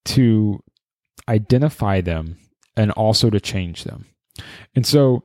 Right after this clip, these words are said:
in my future podcast episodes, I will discuss how I think you can make better habit decisions, and I will highlight specific habits that I think you should s-,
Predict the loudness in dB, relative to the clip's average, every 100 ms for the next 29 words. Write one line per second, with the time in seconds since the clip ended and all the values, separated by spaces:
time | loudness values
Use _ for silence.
0 | _ 0 0 0 -2 -2 -2 -2 -4 -2
1 | -2 -2 -4 -2 -4 -4 0 0 2 2
2 | 0 0 -4 -4 0 2 0 -6 -20 _
3 | -20 -20 -20 _ _ -10 -2 0 2 0
4 | 0 -4 -2 -4 -2 0 -2 -2 0 2
5 | 2 0 -4 -4 -4 -2 0 0 0 2
6 | 2 4 0 -4 -6 -4 -2 -2 -4 -6
7 | -8 -8 -4 -2 -2 -4 -6 -4 0 -2
8 | -2 -2 0 0 0 -4 -2 -2 -2 -4
9 | -6 -10